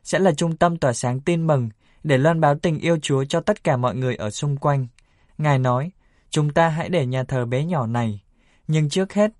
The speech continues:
ngôi thánh đường được tạo thành từ con người, trở thành ánh sáng ân sủng của Chúa cho những người xung quanh chúng ta, để họ có thể biết Chúa Kitô và được người cứu độ." Hai viên đá được đặt trong lễ khởi công rất có ý nghĩa.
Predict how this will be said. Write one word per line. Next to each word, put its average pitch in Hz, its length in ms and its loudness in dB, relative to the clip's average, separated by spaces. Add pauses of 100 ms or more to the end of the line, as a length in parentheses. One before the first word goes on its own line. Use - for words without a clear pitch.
(500)
ngôi 170 160 4
thánh 160 260 0
đường 165 220 4
được 127 200 -4
tạo - 180 0
thành 131 360 -4
từ 123 120 -4
con 147 280 -2
người, 123 320 0 (300)
trở 127 140 -2
thành 131 160 -2
ánh 131 200 -4
sáng 131 260 -4
ân 170 160 -4
sủng 117 280 -4
của 110 160 -6
Chúa 123 280 -4
cho 156 140 -4
những 156 200 -6
người 156 120 -2
xung 147 300 -6
quanh 143 240 -2
chúng 131 240 -6
ta, 143 280 -2 (460)
để 131 140 0
họ 135 160 0
có 143 120 -4
thể 143 200 -2
biết 156 220 -4
Chúa 139 160 0
Kitô 156 560 0 (240)
và 139 100 -2
được 127 140 -2
người 127 240 -2
cứu 127 240 -6
độ." 160 260 -2 (840)
Hai 180 200 0
viên 170 220 0
đá 143 180 2
được 165 160 -2
đặt 139 240 0
trong 156 280 -2
lễ 151 180 0
khởi 123 220 -4
công 147 320 -2
rất 180 220 -4
có 143 100 2
ý 131 160 -2
nghĩa. 135 320 -2